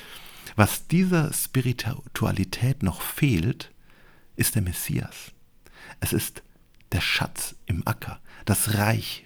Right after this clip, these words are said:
Gottes, die Perle, für die er alles andere verkauft. Ihm fehlt die Beziehung zu Jesus,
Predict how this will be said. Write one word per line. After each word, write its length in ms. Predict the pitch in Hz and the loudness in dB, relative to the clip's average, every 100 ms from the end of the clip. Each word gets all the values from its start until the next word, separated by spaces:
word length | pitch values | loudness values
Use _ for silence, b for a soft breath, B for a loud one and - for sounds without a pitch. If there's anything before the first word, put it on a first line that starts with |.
| - | -2
Gottes, 540 | 113 113 - - - | 0 0 -4 -4 2
die 120 | 127 | 4
Perle, 480 | 110 - 139 151 143 | 4 4 4 6 2
für 180 | - 107 | 0 0
die 360 | 135 - - - - | 2 0 -2 -18 2
er 220 | - - | 4 6
alles 260 | 196 170 - | 6 6 4
andere 320 | 143 135 123 | 2 2 0
verkauft. 720 | - 113 - - - - - B B B B B B B B - - - - - - | -2 -4 -2 -4 -6 -12 -14 B B B B B B B B -20 -20 -20 -20 -16 0
Ihm 140 | 104 | 2
fehlt 600 | 82 - 139 110 - - - _ - - | 2 2 2 2 0 -10 -16 _ -18 -4
die 60 | - | -2
Beziehung 640 | 87 - - 117 98 120 - - - | -2 -2 -4 2 2 0 -8 -20 -14
zu 220 | - - 82 | -6 -2 0
Jesus, 600 | 82 82 - 127 - | 2 2 2 -4 -6